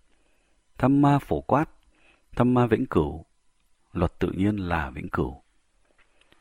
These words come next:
Trong quá khứ đúng ra sao, hiện tại cũng đúng như vậy, và tương lai cũng đúng như thế.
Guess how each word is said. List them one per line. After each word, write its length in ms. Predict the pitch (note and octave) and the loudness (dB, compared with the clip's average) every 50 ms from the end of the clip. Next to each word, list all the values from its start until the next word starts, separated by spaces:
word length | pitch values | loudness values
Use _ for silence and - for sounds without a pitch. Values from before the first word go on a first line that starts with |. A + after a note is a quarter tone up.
| _ _ - - | _ _ -8 0
Trong 220 | - C3+ C#3+ D3+ | 2 4 4 4
quá 160 | - - D#3 | 4 2 0
khứ 300 | E3 - D#3 D3 D#3+ G3 F#3 | 2 6 6 6 6 6 6
đúng 180 | C3+ C3 C#3 D#3+ | 4 2 4 4
ra 160 | - D#3 C#3+ | 4 4 4
sao, 380 | - - D3 D3 D3 D3 D3+ - _ _ _ _ - - _ _ _ _ _ - | 4 4 2 2 2 0 -2 -6 _ _ _ _ -20 -20 _ _ _ _ _ -4
hiện 220 | - G#2 D#2+ C#2+ - | -2 -2 -2 0 0
tại 180 | - - - - | 0 0 0 -2
cũng 160 | - G2 A2+ | -6 -4 0
đúng 160 | A#2 B2+ C#3+ D3 | 0 2 4 4
như 120 | C#3+ B2+ | 2 4
vậy, 200 | A2+ G2 - - - - - - _ _ _ _ _ _ | 4 4 2 0 -4 -18 -20 -20 _ _ _ _ _ _
và 100 | - D#2+ | -6 -6
tương 240 | D#2+ - G#2+ G#2 A2 | -4 -2 -2 -4 -2
lai 200 | A2+ A2+ A2+ A2 | -2 -2 -2 -4
cũng 180 | - - G#2 G#2 | -4 -6 -6 -4
đúng 180 | G#2+ G#2+ C3 | -4 -2 -2
như 120 | C#3 A#2+ G#2 | 0 0 0
thế. 320 | - G#2+ G2+ G#2 A#2 D#3+ | 0 0 0 0 0 -2